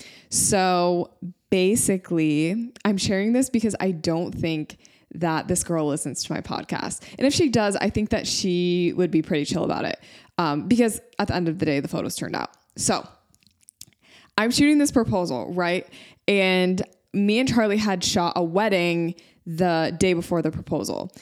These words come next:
So normally after a wedding, you know, I like to get all my gear put away and, you know, get my batteries charging and, like, get all that stuff going. But because I was like, "Oh, I have to shoot a proposal the next day," I was like, "I'm just gonna leave my gear in my bag."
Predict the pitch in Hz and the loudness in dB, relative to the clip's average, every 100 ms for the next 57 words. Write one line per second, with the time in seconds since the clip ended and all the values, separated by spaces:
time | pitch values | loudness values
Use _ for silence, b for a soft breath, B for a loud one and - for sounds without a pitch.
0 | B B - - 185 180 170 165 - 190 | B B 0 2 4 4 2 0 -2 0
1 | 214 240 254 233 247 233 190 170 180 180 | 2 2 2 2 2 2 2 2 2 2
2 | 175 170 165 165 - 185 170 165 165 160 | 2 2 0 -2 -2 -2 0 0 -2 0
3 | 180 170 165 160 - 208 202 185 180 175 | 0 2 0 -2 0 2 2 4 4 2
4 | 175 165 160 160 170 165 170 170 165 170 | 2 0 2 2 2 0 0 0 2 0
5 | - 165 170 165 165 156 151 - 175 160 | 0 0 0 0 0 0 -2 -2 0 2
6 | 156 156 - 170 - 147 175 214 B B | 0 -2 -4 -4 -2 -2 -2 -4 B B
7 | B _ 180 202 - 208 226 220 - 208 | B _ -2 0 2 2 2 2 0 0
8 | 196 - 196 175 185 - 175 185 - 180 | 0 0 -2 -2 -4 -2 -2 -4 -2 0
9 | 175 170 165 165 - 175 180 185 117 175 | 0 0 0 -2 0 0 2 0 0 -2
10 | 165 175 165 165 185 165 165 160 156 160 | -2 0 0 2 0 0 -2 0 0 0
11 | 165 208 254 | 0 0 -4